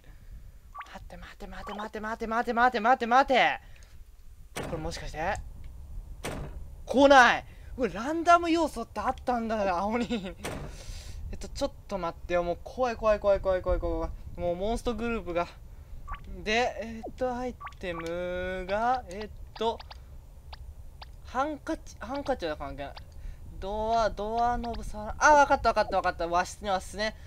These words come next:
もう前回が昔すぎてね、もうどこまで映ってるかわかんねえわ。怖い、怖い、ちょっと待って、怖い、怖い、怖い、怖い。ちょっと、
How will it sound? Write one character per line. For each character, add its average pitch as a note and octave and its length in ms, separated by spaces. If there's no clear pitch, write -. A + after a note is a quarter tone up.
も G3 120
う E3+ 80
前 C4+ 200
回 G#3 140
が E3+ 80
昔 F3 320
す - 160
ぎ G#3 80
て E3 120
ね、 D#3 160
も D#3 100
う C#3+ 60
ど E3+ 120
こ G#3+ 80
ま A#3 80
で A3 60
映 - 20
っ - 40
て - 160
る E3+ 60
か C#3+ 60
わ C3+ 60
か D#3 100
ん D3+ 80
ね B2 60
え A#2 40
わ。 G#2+ 140
怖 G3 200
い、 F#3 60
怖 G3+ 140
い、 - 20
ち F#3+ 100
ょ F#3+ 60
っ - 20
と F3+ 80
待 - 0
っ - 20
て、 - 40
怖 A#3+ 160
い、 A3+ 60
怖 A#3+ 160
い、 A3+ 40
怖 A3+ 100
い、 - 20
怖 A3 100
い。 G#3+ 40
ち - 80
ょ - 40
っ - 20
と、 - 60